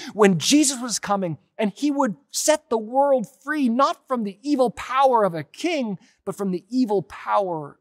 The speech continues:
of sin. And this story of Ehud, it reminds us that, that God has a better plan, that God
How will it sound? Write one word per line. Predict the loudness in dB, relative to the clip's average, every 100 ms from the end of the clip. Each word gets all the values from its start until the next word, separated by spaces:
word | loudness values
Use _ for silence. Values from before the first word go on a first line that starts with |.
| -20
of | -16
sin. | -12 -10 -10 -14 -18 -20 _ _ _ _ _ _ -20 -10
And | -6
this | -4 -2
story | -4 -2 0 0 0
of | -4 -6
Ehud, | -4 -4 -2 -4 -6
it | -10 -6
reminds | -4 -4 -6 -6 -6 -6 -8
us | -10
that, | -12 -14 _ _ _ -18
that | -16 -4
God | -2 -2 -6 -8
has | -8 -8
a | -10
better | -8 -8 -8 -10 -14 _ _ _
plan, | -14 -12 -10 -12 -18 _ _ _ _
that | -18 -8
God | 0 2 2 -4 -12